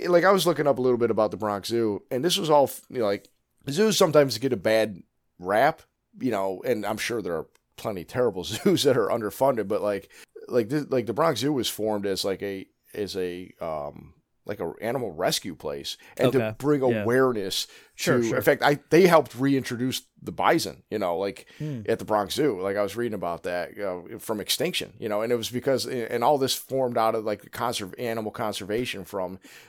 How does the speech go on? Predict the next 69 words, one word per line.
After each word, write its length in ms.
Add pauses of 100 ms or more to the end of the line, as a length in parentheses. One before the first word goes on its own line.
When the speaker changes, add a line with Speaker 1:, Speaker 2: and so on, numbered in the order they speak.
(120)
Speaker 1:
uh, 160
like, 180
the 40
Bronx 340
Zoo 100
is, 120
like, 160
the 120
zoological 680
park, 380
and 100
it 40
was, 200
like, 160
the 120
zoological 640
gardens, 460
and 100
there 80
was 140
a 80
bunch 260
of, 120 (380)
you 100
know, 60
a 40
bunch 160
of 60
guys 200
that 120
kinda 240
got 140
together 360
and 120
were 80
like, 180
"Hey, 140
we, 160
we 160
need 160
to 60
do 180
something," 400
<laughs> 20
you 120
know? 220
Speaker 2:
Yeah, 180
Speaker 1:
Like, 180 (160)
Speaker 2:
yeah. 240
Speaker 1:
a-, 360
and, 80
um, 320
it, 140
it, 140 (120)
it 40
was 140
a 20
conservation 680
society, 500
a 40
wildlife 420
conservation 540
society, 540
and 80
it 60
kinda 200
grew 180
from 180
there. 300